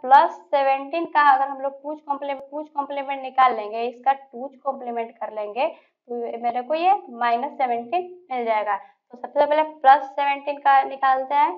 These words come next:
two's complement। प्लस सेवनटीन को लिख क्या सकते हैं, ये तो मेरा एक, ए,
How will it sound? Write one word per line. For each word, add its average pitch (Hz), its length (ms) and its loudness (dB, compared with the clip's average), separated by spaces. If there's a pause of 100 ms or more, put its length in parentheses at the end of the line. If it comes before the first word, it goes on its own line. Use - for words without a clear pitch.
(100)
two's - 680 -10
complement। 269 480 -6 (360)
प्लस 254 160 0
सेवनटीन 269 380 -4
को 269 100 -8
लिख 269 240 -6
क्या 277 120 -4
सकते - 340 -12
हैं, 302 180 -2 (1500)
ये 262 100 -2
तो 277 120 -4
मेरा 285 220 8
एक, 277 280 2 (420)
ए, 247 300 0